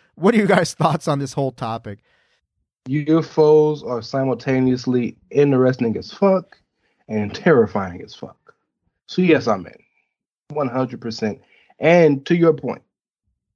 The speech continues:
Speaker 2: Japan is killing us technologically. Can't speak for another country,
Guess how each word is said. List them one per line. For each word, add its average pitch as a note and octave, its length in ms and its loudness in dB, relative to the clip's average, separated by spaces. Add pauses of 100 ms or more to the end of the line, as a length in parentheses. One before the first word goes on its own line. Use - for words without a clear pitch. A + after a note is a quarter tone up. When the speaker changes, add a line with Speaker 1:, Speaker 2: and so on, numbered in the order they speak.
Speaker 2:
Japan C#3 800 0 (640)
is A#2 280 -12 (100)
killing C#3 420 2
us A2 80 -4
technologically. G#2 680 -10 (720)
Can't F#3 160 2
speak A3+ 120 -4
for G3 60 -8
another E3+ 200 0
country, B2+ 360 -6